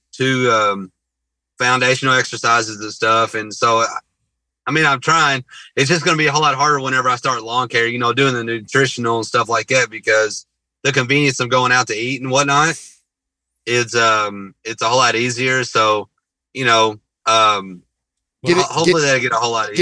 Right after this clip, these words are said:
Speaker 2: in,
Speaker 1: easier
Speaker 2: get
Speaker 1: for
Speaker 2: in
Speaker 1: us.
Speaker 2: that forum, Matt. We'll help you out through the process. So as your life changes and things come up, talk to us inside the forum. We'll do our best to help support you through that process.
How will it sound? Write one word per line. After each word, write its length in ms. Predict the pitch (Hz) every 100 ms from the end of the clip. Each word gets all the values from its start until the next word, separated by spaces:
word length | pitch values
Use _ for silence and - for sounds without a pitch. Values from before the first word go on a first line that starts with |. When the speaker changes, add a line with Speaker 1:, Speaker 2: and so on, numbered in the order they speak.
| 185
Speaker 2:
in, 80 | 185
Speaker 1:
easier 100 | 156
Speaker 2:
get 80 | 190
Speaker 1:
for 40 |
Speaker 2:
in 40 | 202
Speaker 1:
us. 40 |
Speaker 2:
that 180 | 190 180
forum, 380 | 180 170 147 131
Matt. 280 | 131 131
We'll 180 | 131 139
help 240 | 147 139 135
you 80 |
out 160 | 135 113
through 80 | 123
the 80 | -
process. 520 | 127 117 104 101 -
So 160 | 117
as 220 | 120 139 127
your 140 | 147
life 300 | 143 143 135
changes 540 | - 143 143 139 143 123
and 140 | 117
things 260 | 135 139 -
come 220 | 135 135
up, 320 | 135 131 _ _ _ -
talk 260 | 147 139 -
to 120 | 139
us 160 | 135 -
inside 280 | 120 135 123
the 80 |
forum. 500 | 120 131 127 127 123
We'll 120 | 117 113
do 160 | 123
our 120 | 123
best 340 | 107 123 120 -
to 40 |
help 180 | 117 113
support 400 | - 95 113 -
you 60 | 107
through 160 | 107
that 180 | 98 98
process. 560 | - 95 85 87 82